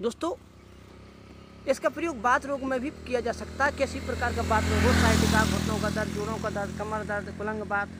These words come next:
इनके बीजों को ले लीजिए और संभाग आप देवदारू हल्दी और दारू हल्दी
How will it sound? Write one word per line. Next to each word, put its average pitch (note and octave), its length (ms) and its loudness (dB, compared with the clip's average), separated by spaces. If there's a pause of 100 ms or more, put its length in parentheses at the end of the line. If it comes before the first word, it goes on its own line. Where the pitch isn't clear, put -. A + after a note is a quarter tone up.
(840)
इनके C#4 200 -6
बीजों C4+ 300 -6
को D4+ 100 -8
ले A#3+ 160 -4
लीजिए A#3+ 440 -8 (440)
और A#3 200 -4
संभाग B3 500 -8
आप A#3+ 140 -6 (540)
देवदारू A#3+ 560 -4 (880)
हल्दी G#3+ 440 -6
और A3 240 -2
दारू F3+ 320 -6
हल्दी D#3+ 260 -14